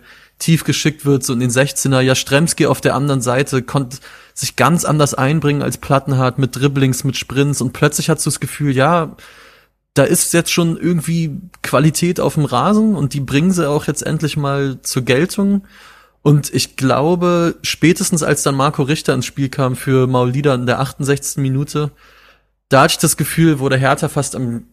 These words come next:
stärksten, weil da haben sie dann teilweise echt in so einem drei zwei fünf eins System fast schon gespielt. Also mit Selke, äh, vorne drin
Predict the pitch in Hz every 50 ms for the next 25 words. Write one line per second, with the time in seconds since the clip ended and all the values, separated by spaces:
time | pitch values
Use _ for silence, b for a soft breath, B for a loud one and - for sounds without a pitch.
0 | _ _ - - - - - 135 127 135 135 - - - 131 117 107 120 117 117
1 | 120 123 139 147 127 135 127 131 131 123 120 - - - 135 123 147 143 135 139
2 | 135 139 143 135 - - - - - 135 120 123 135 135 131 127 131 127 123 123
3 | 120 120 113 b b b b b b b b b b b b b _ _ _ -
4 | 104 120 127 143 143 - - 143 143 139 131 101 - - - - 180 208 220 220
5 | - 135 139 139 135 127 - 131 - - - 139 131 123 120 120 - 135 123 -
6 | - - 131 120 113 - - - 131 139 151 151 - - - - 147 120 127 135
7 | 123 - - 123 131 127 151 175 - 190 175 170 170 170 170 160 b b b b
8 | b b b b b b _ _ - 131 131 127 127 120 - - - _ _ -
9 | - - - 147 147 151 160 143 - 131 147 156 165 170 170 170